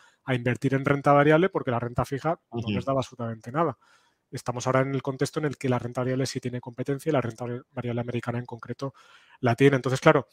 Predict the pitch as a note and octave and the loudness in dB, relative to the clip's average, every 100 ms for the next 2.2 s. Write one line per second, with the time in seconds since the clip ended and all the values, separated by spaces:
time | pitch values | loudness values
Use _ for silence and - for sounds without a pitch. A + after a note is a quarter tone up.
0 | _ _ - - C3+ D3+ F3 F3 E3 F#3 | _ _ -14 -4 4 8 10 10 8 8
1 | E3 C3 _ _ _ _ - B2+ C#3 - | 6 2 _ _ _ _ -6 -2 0 2
2 | D3+ | 0